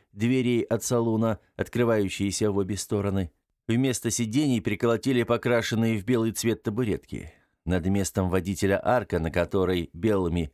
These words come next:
чуть кривыми буквами на зелёном фоне написано «Кабриолет». Последнее «Т» потому маленькое, что не влезает. Так ведь чуть лучше. Теперь про согреться от рук.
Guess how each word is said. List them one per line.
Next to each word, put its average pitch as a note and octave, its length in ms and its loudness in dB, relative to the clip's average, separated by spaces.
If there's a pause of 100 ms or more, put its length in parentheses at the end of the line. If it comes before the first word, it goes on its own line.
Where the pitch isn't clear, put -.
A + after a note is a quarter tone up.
чуть - 260 -2
кривыми G2 460 0
буквами G2+ 480 0
на G2 80 0
зелёном G#2 440 0
фоне G#2 280 0
написано G2 640 -2 (240)
«Кабриолет». A#2 800 0 (460)
Последнее C3 480 -2
«Т» B2 160 0
потому A#2 440 -2
маленькое, D#2+ 500 0
что F2+ 400 -2
не F#2+ 180 -2
влезает. G2 640 -6 (640)
Так F3+ 260 0
ведь D3 320 0
чуть - 260 -2
лучше. F2 540 -4 (160)
Теперь F#2+ 380 0
про G2 280 0
согреться F#2 680 -2
от F2 140 -4
рук. E2 260 -6